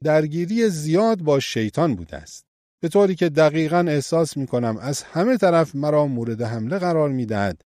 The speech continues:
و خسته و افسرده و بی‌نشاط می‌شوم. حتی بیماری‌های روحی و عصبی در من ایجاد کرده است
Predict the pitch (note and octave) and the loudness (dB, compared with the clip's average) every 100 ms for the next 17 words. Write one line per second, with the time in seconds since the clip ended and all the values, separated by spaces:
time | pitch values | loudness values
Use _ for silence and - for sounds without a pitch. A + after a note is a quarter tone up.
0 | _ - B2+ - C#3+ - - F#3+ F3+ D3 | _ -8 -6 -2 -4 -4 -2 0 2 0
1 | C#3 - D3 D3 E3+ A#3+ F3 C3 B2+ A2 | -4 -4 -2 -2 -2 -2 -2 -4 -4 -4
2 | G2+ F#3 A3 - G2 E2 D2+ - _ _ | -2 -2 -2 -2 -10 -10 -12 -16 _ _
3 | _ _ _ C#4+ - A3+ F#3+ G3 F3+ E3+ | _ _ _ -2 0 0 0 0 0 2
4 | E3+ F#3 F3+ D#3 D#3 E3+ F#3 D3+ _ _ | 2 4 2 0 -2 -2 -4 -8 _ _
5 | - B2+ D3+ D3 D#3+ D#3 B3 G#3+ F#3 E3 | -8 -4 -2 0 0 0 0 0 0 0
6 | D#3 C#3 C3 B2 - A2+ G#2 G2 G2 F2 | -2 -2 -2 -2 -2 -6 -6 -6 -6 -8
7 | - | -14